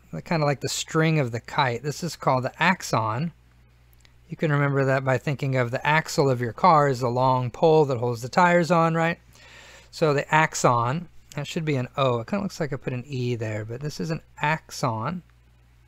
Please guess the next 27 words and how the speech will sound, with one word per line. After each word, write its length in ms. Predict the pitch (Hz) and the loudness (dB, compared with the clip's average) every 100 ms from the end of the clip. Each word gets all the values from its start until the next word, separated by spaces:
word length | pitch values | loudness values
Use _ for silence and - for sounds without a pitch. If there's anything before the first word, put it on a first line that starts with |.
| _ _ _ _ - - _ | _ _ _ _ -20 -20 _
And 100 | 151 | -4
it 100 | 156 | 0
does 200 | 151 165 | 2 2
send 180 | - 151 | 0 -4
information 680 | 139 131 135 131 - 131 139 - | -4 -4 -2 -2 -4 -6 -8 -10
in 300 | 151 123 117 | -6 -4 -2
one 220 | 143 196 | 2 4
direction 560 | 160 135 123 - 127 131 - | 6 4 2 -2 -4 -4 -2
away 580 | 123 143 147 139 131 | 2 4 4 4 2
from 200 | 123 131 | -2 -4
the 80 | 120 | -8
cell 280 | - 131 120 | -6 -4 -4
body. 440 | 117 127 113 120 - _ _ _ - - - - - _ - | -2 -4 -4 -10 -18 _ _ _ -20 -20 -20 -20 -20 _ -2
Now 120 | 143 | 0
these 140 | 180 | 2
little 160 | 226 190 | 4 4
blue 360 | 135 160 208 | 4 4 4
things 800 | 208 156 127 117 117 143 - - - _ - | 4 2 0 -2 -4 -6 -8 -16 -20 _ -8
are 180 | 143 | -2
optional. 680 | 143 156 143 - 120 104 113 - | 4 2 2 -2 -2 -4 -10 -10
The 220 | 127 143 | -4 0
axon 500 | 143 156 - 143 131 | 2 0 -2 -2 0
doesn't 380 | 147 165 202 - | 2 2 -2 -6
have 280 | 170 156 - | -6 -6 -6
to 100 | 123 | -10
have 420 | - 127 160 127 | -4 -2 -2 -4
these. 480 | 107 101 110 127 | -8 -8 -10 -12